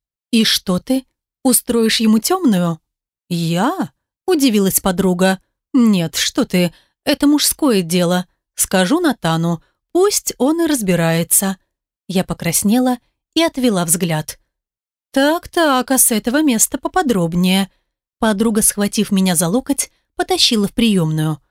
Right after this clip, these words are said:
За чашкой чая и ароматной выпечкой, оставшейся со вчерашнего праздника, я неожиданно для самой себя рассказала все Ире, вообще все.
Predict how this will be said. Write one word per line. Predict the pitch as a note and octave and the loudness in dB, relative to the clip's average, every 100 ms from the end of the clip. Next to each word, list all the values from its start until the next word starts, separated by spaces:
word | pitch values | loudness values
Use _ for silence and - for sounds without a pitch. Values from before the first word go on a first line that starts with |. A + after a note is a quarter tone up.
| _ _ _ | _ _ _
За | G3+ F#3+ | -4 -2
чашкой | - F#3 - F#3 E3 | 0 -2 -2 -4 -4
чая | - A3 A#3+ A#3 | -2 0 0 -2
и | - | -2
ароматной | G3 F#3 F3+ F3+ F3+ E3+ E3 | 0 0 0 0 -2 -2 0
выпечкой, | C4 - - - B3+ A#3+ _ _ | -2 -2 -4 0 0 -2 _ _
оставшейся | A3+ - - A3+ - A#3 - A3+ | -2 -2 -2 -2 -2 0 0 0
со | G3+ | -2
вчерашнего | - G#3+ G#3+ - F#3+ | -2 0 0 0 -2
праздника, | F3+ B3+ C#4 C#4 C4 C4 C4 _ _ - | -2 0 2 2 2 0 -4 _ _ -4
я | A3 E4 | 0 2
неожиданно | F#4 D#4 C4 D4+ C4 C4 | 2 2 2 2 2 2
для | A3 | 2
самой | A#3 A3+ G#3 G#3 | 0 2 2 0
себя | - G3 | 0 0
рассказала | D4 C#4 - G3+ G3 A#3 A#3+ | 0 0 0 0 2 0 0
все | - - G3+ - | 0 0 -2 0
Ире, | C#4 B3+ F3 D#3+ - _ _ - | 2 2 0 -4 -8 _ _ -2
вообще | E4+ - - F3 | -2 0 0 0
все. | - - G3 E3 | 0 0 0 -2